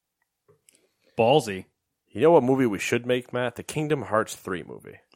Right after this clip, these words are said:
Speaker 1: I forgot The Division was getting a movie.
Speaker 2: Same.
Speaker 1: That could be good if they did it right.
Speaker 2: I wanted them to do a T V show.
Speaker 1: T V show would be better.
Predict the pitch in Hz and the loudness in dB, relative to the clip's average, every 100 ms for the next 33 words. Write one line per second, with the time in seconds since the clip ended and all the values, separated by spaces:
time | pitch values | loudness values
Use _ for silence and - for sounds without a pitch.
0 | - - _ _ _ _ _ _ _ _ | -14 -16 _ _ _ _ _ _ _ _
1 | _ _ 151 - - 208 - 127 101 123 | _ _ -2 -2 -4 -4 -4 -6 -4 -4
2 | 156 95 98 98 95 92 95 90 90 - | -4 -8 -8 -8 -8 -8 -8 -10 -16 -20
3 | - - 113 92 82 _ - 160 240 101 | -16 0 0 0 -4 _ -10 -6 -6 -6
4 | 107 95 90 _ _ - 113 101 92 85 | -6 -8 -10 _ _ -12 -10 -10 -12 -16
5 | 80 80 - 104 113 113 101 90 87 82 | -18 -20 -2 2 4 2 -2 -4 -6 -6
6 | 85 82 82 80 85 _ _ _ _ - | -10 -10 -10 -10 -12 _ _ _ _ -4
7 | 131 113 98 92 90 85 85 | -2 -2 -6 -8 -12 -16 -20